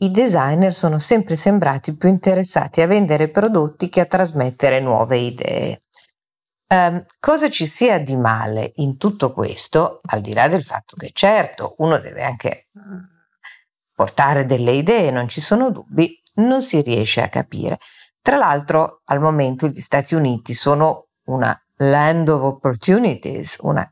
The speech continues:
grande opportunità per il business della moda, perché l'Europa continua ad, a, eh, soffrire un-, un'inflazione molto alta e una crisi energetica,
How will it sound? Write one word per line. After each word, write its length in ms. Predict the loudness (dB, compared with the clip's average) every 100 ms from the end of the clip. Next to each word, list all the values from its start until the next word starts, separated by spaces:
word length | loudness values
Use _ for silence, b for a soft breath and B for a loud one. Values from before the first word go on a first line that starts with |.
| -2
grande 380 | 0 0 0
opportunità 760 | -2 0 -4 -4 -4 -2 0 0
per 140 | 0
il 120 | -4 -4
business 400 | -8 -4 -6 -2
della 280 | -2 -2
moda, 400 | 0 0 0 -2 -6 B B B
perché 260 | -4 0 2
l'Europa 640 | 2 2 2 2 0 -2
continua 760 | -2 -8 -6 -6 0 2 0 -2 _ _
ad, 160 | -14 -8
a, 280 | -2 -2 -4
eh, 440 | -2 -2 0 -2 -6
soffrire 720 | -8 -6 0 2 0 -2 -8
un-, 280 | -12 -10 -10
un'inflazione 920 | -8 -6 -6 -6 -6 -6 0 0 0 -4 B -6
molto 480 | 0 2 2 0 2
alta 640 | 4 2 0 -2 -2 -2 -4
e 140 | -2
una 200 | 0 0
crisi 360 | 0 0 2 2
energetica, 880 | 0 -2 -2 0 0 -2 -6 -4